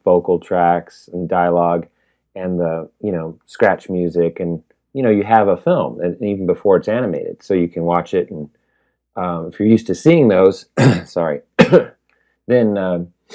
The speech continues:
then you kn-, you know, you can get the i-, gist of how the movie's looking.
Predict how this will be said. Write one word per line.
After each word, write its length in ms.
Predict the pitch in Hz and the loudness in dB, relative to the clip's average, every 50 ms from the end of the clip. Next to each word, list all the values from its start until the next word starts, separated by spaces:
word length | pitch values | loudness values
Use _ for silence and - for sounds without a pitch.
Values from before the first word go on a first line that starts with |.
| - - _ _ _ _ _ _ _ _ _ | -20 -20 _ _ _ _ _ _ _ _ _
then 200 | - 107 107 101 | -8 -6 -4 -4
you 120 | 101 98 95 | -4 -4 -4
kn-, 80 | 104 - | -4 -4
you 60 | 127 131 | -4 -4
know, 240 | 110 82 78 87 - _ _ _ _ _ - | -4 -4 -6 -8 -12 _ _ _ _ _ -6
you 100 | 110 101 | -6 -6
can 220 | - 98 95 90 | -6 -6 -4 -2
get 180 | 87 101 87 - | -2 -2 -4 -2
the 200 | 82 82 73 - - - - | -2 -4 -4 -4 -6 -6 -4
i-, 120 | 98 92 | -4 -4
gist 420 | 76 - - - 107 101 - - | -4 -4 0 2 2 2 2 0
of 140 | 90 82 82 | -4 -4 -4
how 160 | - 90 87 | -4 -4 -2
the 80 | 87 85 | -2 0
movie's 320 | 90 117 143 139 117 92 | 0 0 0 0 0 0
looking. 280 | - 78 - 85 82 78 | -2 -2 -2 -4 -10 -12